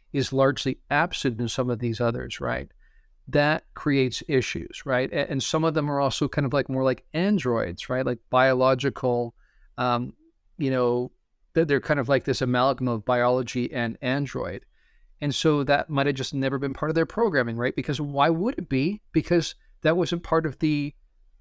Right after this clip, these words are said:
intelligence or consciousness or experience of the beings that programmed the androids, right? So in the same way that we talk about A I will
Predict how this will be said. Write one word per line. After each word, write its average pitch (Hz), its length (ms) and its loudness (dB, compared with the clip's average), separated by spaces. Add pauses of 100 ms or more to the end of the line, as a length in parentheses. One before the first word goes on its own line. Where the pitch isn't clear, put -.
(400)
intelligence 170 680 2
or 151 60 0
consciousness 156 840 -2 (100)
or 151 120 -2
experience 160 800 0
of 135 220 0
the 143 60 -4
beings 151 400 -2
that - 100 -4
programmed 147 680 0
the 127 160 0
androids, 123 640 -2
right? 139 180 0
So - 100 -6
in 143 60 -2
the 135 60 0
same 170 300 2
way 180 100 4
that 151 140 -4
we 151 160 2
talk 139 300 2
about 127 340 2 (920)
A 160 200 4
I 151 540 0 (480)
will 151 260 0